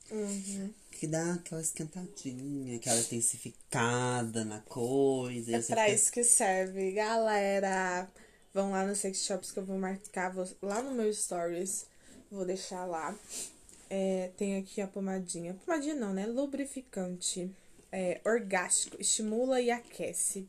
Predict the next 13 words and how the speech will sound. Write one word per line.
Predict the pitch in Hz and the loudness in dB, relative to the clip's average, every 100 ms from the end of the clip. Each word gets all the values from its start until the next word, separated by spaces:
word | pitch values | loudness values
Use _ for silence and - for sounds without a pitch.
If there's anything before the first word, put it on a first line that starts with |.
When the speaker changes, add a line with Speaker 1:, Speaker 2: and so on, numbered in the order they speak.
| - | -6
Speaker 1:
Bicho, | 226 240 - - | -2 2 2 2
eu | 170 | -2
tava | 190 196 | -2 -4
pre-, | 190 - 214 208 | -4 0 0 0
parecendo | 214 208 214 | -2 0 0
a | 202 - - | -4 -8 0
própria | 226 226 | 2 2
perereca | 240 233 226 220 | 0 0 0 0
de | 202 | -4
fogo. | 233 - 170 170 294 | -6 -2 0 4 2
<laughs> | 740 679 - - - - | 2 -4 -8 -16 -10 -2
Speaker 2:
Hum. | 131 110 - - - 554 302 214 | -2 -2 -8 -4 -2 0 0 0
Speaker 1:
Viado. | 226 320 294 208 208 247 254 269 | 4 6 8 8 8 6 4 0